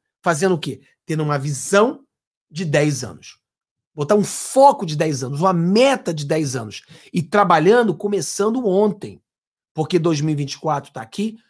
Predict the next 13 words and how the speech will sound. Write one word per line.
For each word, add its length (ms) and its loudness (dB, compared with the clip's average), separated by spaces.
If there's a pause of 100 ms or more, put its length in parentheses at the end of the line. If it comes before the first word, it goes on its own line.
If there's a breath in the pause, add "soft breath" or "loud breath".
(120 loud breath)
nós 200 -6
vamos 200 -4
trabalhar 340 -2
pra 80 -4
dois 180 -2
mil 100 -2
e 80 -4
vinte 80 -10
e 60 -16
quatro, 420 2 (280 soft breath)
vamos 320 0
eleger, 560 0 (160)
né, 300 -2